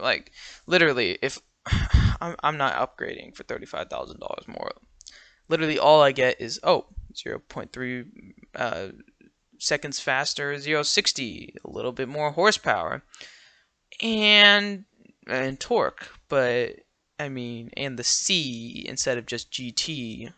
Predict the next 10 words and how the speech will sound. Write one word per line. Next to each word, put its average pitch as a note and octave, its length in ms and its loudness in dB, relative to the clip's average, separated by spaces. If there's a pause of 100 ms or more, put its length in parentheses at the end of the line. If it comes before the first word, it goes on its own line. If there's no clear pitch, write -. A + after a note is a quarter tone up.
(140)
on F2 300 -6 (340)
the - 80 -16
back. - 440 -10 (1800)
On A2+ 100 -6
the A#2 60 -10
back A2 320 -6
badge. C#3 600 4
I - 80 -2
mean, C#3 280 -4
like, B2+ 280 -2